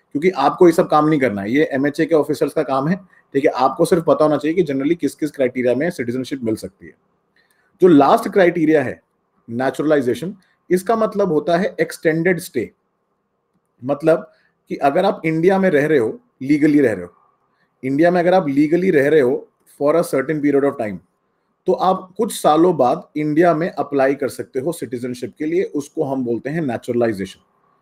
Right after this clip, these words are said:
उसको बोला जाता है एक्सटेंडेड स्टे भी। तो लीगली रहना बहुत जरूरी है, आप अगर लीगली रह रहे हो तभी इस चीज को समझ सकते हो। मैं लीगली वर्ड पे बहुत ज्यादा स्ट्रेस कर रहा हूँ, उसकी, उसकी इंपॉर्टेंस आपको थोड़ी देर में समझ में आएगी कि मैं लीगली, लीगली बार बार क्यों बोल रहा हूँ,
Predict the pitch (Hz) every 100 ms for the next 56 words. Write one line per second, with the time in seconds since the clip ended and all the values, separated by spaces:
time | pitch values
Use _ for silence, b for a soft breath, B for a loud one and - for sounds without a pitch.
0 | _ _ _ _ _ - 143 180 151 156
1 | 156 185 160 - 135 127 127 - 98 95
2 | 170 160 156 156 180 185 165 170 135 127
3 | 110 107 90 - 120 127 135 156 139 135
4 | 143 160 156 139 170 170 131 147 143 131
5 | 123 - 123 117 - 98 - - _ _
6 | _ _ _ _ _ - 147 147 160 185
7 | 185 170 165 180 139 156 156 160 156 147
8 | 143 131 135 175 - 135 - 156 147 135
9 | - 165 147 123 131 131 160 143 - 147
10 | 135 131 120 123 123 120 117 113 110 135
11 | 135 127 117 113 123 113 110 127 110 107
12 | 127 127 117 95 87 -